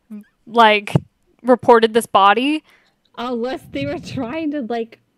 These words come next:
Speaker 2: act like they weren't sus.
Speaker 1: But why does it matter?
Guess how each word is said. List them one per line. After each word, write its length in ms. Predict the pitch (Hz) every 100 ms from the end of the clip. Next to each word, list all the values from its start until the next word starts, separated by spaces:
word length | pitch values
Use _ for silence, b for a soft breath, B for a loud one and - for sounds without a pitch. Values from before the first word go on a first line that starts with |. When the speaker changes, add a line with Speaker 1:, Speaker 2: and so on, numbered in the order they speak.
| _ _ _ _ _ -
Speaker 2:
act 220 | 226 277
like 160 | 247 233
they 100 | 214
weren't 340 | 190 214 226
sus. 420 | - 226 320 262 339 _ _ _ _ _ _ _ _ _ _ _ _ -
Speaker 1:
But 120 | 285
why 140 | 269 262
does 160 | 269
it 120 | 214 196
matter? 580 | 247 359 - - 247